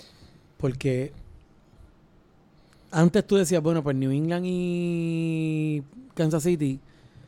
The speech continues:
se van a ir cintura por arriba de todo el mundo y todo lo demás que vas a tener abajo es que equipos que a lo mejor con récord de quinientos van a llegar a los playoffs.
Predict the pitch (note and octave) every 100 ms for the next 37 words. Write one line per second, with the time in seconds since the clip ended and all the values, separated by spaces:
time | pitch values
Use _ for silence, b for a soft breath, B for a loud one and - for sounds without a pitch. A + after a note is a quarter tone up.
0 | b - D3 C3+ C#3 E3 E3+ D#3+ C#3 C#3+
1 | D3 D#3 E3+ E3 F3 F3 E3+ F3 G#3+ G#3
2 | F3 E3 G3 D3 C3+ - C#3+ D3+ E3+ E3+
3 | E3+ F3 E3+ E3 E3+ F3 F#3+ F3+ D#3+ F3+
4 | E3 F3 F3+ - D3+ C3+ B2 B2 E3 F3+
5 | b b b b b b - F3+ F3 F3+
6 | F3+ F3 F#3 G#3 G3 E3 D3+ D#3 D#3 D3+
7 | D3+ C#3+ C3